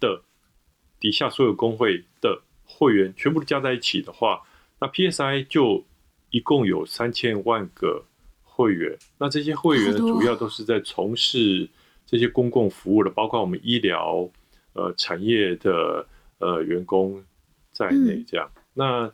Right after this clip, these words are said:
Speaker 2: 嗯。
Speaker 1: 那P S I因为它，呃，是全世界在这个公共服务里，里面最大的工会，所以在W H O里面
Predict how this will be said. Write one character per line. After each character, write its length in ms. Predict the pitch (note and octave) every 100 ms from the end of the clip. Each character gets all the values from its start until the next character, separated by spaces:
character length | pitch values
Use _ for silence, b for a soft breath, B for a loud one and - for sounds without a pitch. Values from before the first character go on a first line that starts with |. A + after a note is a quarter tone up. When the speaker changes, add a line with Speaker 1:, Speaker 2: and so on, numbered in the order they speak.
| -
Speaker 2:
嗯。 380 | C#4 B3+ G#3 A#3 _ _ -
Speaker 1:
那 120 | D#3+
P 240 | - F#3+
S 120 | F3+
I 80 | D3
因 140 | D3+ D#3
为 160 | D3
它， 640 | C3+ - C3+ C3+ C3+ C3+ C#3 _ - - _
呃， 360 | G2+ G2 F#2 F2
是 480 | - C3 A#2 G#2+ G2+
全 180 | - C3
世 120 | D#3+
界 360 | D#3+ B2+ F#2 b b b _
在 180 | C#3
这 160 | B2 C3+
个 60 | G2+
公 180 | C#3+
共 140 | D3+ C#3+
服 280 | - G#2 A#2
务 100 | A2+
里， 260 | F2+ G2+ -
里 80 | F#2+
面 160 | G2+ G#2
最 200 | - -
大 220 | B2 G2+
的 80 | E2+
工 200 | - G2
会， 160 | A#2 F2+
所 140 | C3+
以 80 | A2+
在 320 | C3+ A#2 G2+ F#2+
W 300 | G2+ C3 C3+
H 180 | C3 A2+
O 220 | A2+ A2+
里 140 | F#2+
面 340 | E2 G#2 F#2